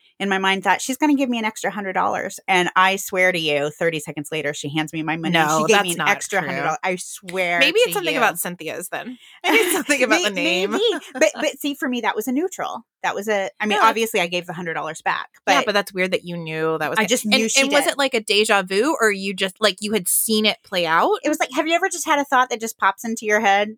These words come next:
Speaker 1: like, for no reason?
Speaker 2: No.
Speaker 1: It was, it was literally
Speaker 2: <laughs>
Speaker 1: It was literally, she was giving me my money and I thought, "She's gonna give me an extra hundred dollars." And then I counted the money and she gave me an extra hundred dollars. And it only was significant because it happened. Like, if she had not given me an extra hundred dollars, I would have
Speaker 2: Yeah.
Speaker 1: never thought of it again.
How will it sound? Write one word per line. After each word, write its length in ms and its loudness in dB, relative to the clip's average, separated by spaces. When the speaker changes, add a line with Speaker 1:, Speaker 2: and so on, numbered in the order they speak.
Speaker 1:
like, 180 -2
for 120 -2
no 200 0
reason? 420 -6
Speaker 2:
No. 100 4
Speaker 1:
It 120 2
was, 160 0
it 60 2
was 100 2
literally 200 4
Speaker 2:
<laughs> 420 -2
Speaker 1:
It 60 6
was 240 2
literally, 460 2
she 140 -4
was 100 -2
giving 200 -2
me 100 -2
my 160 -4
money 260 0
and 80 0
I 80 2
thought, 200 2
"She's 180 0
gonna 180 0
give 120 2
me 60 0
an 60 0
extra 260 0
hundred 180 -2
dollars." 480 2
And 140 0
then 260 2
I 80 2
counted 280 0
the 80 2
money 340 0
and 160 0
she 260 -4
gave 240 -2
me 100 0
an 60 0
extra 260 -2
hundred 160 -2
dollars. 480 -2
And 180 4
it 200 6
only 280 6
was 160 2
significant 640 -2
because 240 -4
it 80 -4
happened. 520 -8
Like, 160 0
if 80 4
she 200 2
had 180 0
not 320 2
given 220 0
me 120 2
an 60 0
extra 260 -2
hundred 180 -2
dollars, 300 0
I 80 2
would 120 0
have 60 0
Speaker 2:
Yeah. 140 4
Speaker 1:
never 180 4
thought 320 2
of 100 -2
it 100 0
again. 360 0